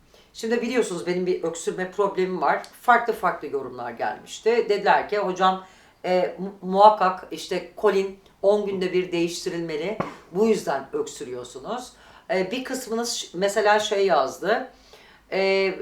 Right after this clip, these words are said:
ki buna katılıyorum ama, e, işte, e, ben sekiz mesela wattta, e, kullanıyordum. Beş wattla ba-, başladım. Sekiz watt.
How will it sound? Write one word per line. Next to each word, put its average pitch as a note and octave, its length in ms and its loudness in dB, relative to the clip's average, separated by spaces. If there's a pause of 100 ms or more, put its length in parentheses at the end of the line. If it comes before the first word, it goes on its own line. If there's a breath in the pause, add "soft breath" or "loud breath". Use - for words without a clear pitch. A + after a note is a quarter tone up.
(320)
ki G3+ 180 -2
buna G3+ 180 0
katılıyorum G#3 600 0
ama, C4+ 400 0 (420 loud breath)
e, F3+ 60 0
işte, - 320 0
e, G#3 460 2
ben G#3 320 6
sekiz A3 480 -2
mesela C#3+ 460 -2
wattta, C#3 680 -6
e, C#3 200 -6
kullanıyordum. C#3+ 640 -8
Beş F#3 120 0
wattla C#3 340 -4
ba-, A2+ 440 -12
başladım. B2+ 420 -10
Sekiz E3+ 320 -8
watt. B2 300 -6